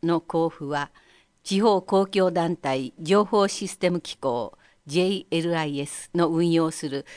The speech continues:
カード運用システムを全国的に使用していますが、交付作業中にシステム障害が発生した場合、本人確認と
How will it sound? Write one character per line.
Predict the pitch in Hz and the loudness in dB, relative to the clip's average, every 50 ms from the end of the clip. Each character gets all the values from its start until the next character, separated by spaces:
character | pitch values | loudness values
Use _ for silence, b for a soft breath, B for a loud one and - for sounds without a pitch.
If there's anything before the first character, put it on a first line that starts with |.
| B B B - | B B B -4
カ | - 226 214 202 | 2 4 4 4
ー | 214 | 4
ド | 160 156 147 | 2 0 0
運 | - - 180 190 202 190 | 0 0 2 2 4 4
用 | 185 185 185 | 4 2 2
シ | 180 - - 185 | 0 -2 -4 -6
ス | - - | -6 -6
テ | - 160 147 | -4 -4 -2
ム | 139 135 123 131 | -2 -2 -2 -2
を | 139 - - | -4 -4 -4
全 | - 151 180 202 202 202 | -4 0 2 2 2 2
国 | - 196 190 | 0 -2 -4
的 | - - 190 180 - 170 | -2 -6 -6 -4 -2 -2
に | 180 170 | -2 0
使 | 160 - - 175 | -2 -2 0 2
用 | 170 170 165 | 2 2 2
し | 165 - | 0 -2
て | - 170 156 | -4 -2 -2
い | 147 | 0
ま | 147 143 143 | 0 -2 -2
す | - - 117 | -4 -8 -8
が、 | 131 123 123 - B B B B B B B - - | -4 -4 -4 -4 B B B B B B B 0 4
交 | 208 214 208 - | 6 6 6 4
付 | - 196 190 | 2 -2 0
作 | - 180 175 | 2 0 0
業 | 170 170 175 175 175 | 2 2 0 0 0
中 | 175 - - 165 156 | -2 -4 -2 0 0
に | 160 160 151 143 139 b b b | 2 2 2 0 -2 b b b
シ | b - 180 175 | b -4 -4 -4
ス | - - | -2 2
テ | - 220 | 2 4
ム | 208 208 | 4 4
障 | 196 - 226 208 196 180 | 2 2 2 2 2 0
害 | 175 156 139 | -2 -4 -4
が | 120 135 131 | -4 -4 -4
発 | 135 151 143 - | -2 -4 -6 -4
生 | - - 170 165 | -2 -2 -2 -2
し | 165 - | -2 -4
た | - 160 151 | -4 -4 -4
場 | 143 143 143 143 | -2 -2 -4 -4
合、 | 143 139 131 120 - b b b b b b b | -4 -6 -8 -10 -12 b b b b b b b
本 | - 220 220 214 202 180 | 0 2 2 4 4 4
人 | 160 147 139 131 | 6 4 4 2
確 | - - 160 - - 180 | 0 -4 -6 -2 -2 0
認 | 170 165 165 160 | 2 2 0 0
と | - - - 135 135 | -2 -2 -4 -4 -4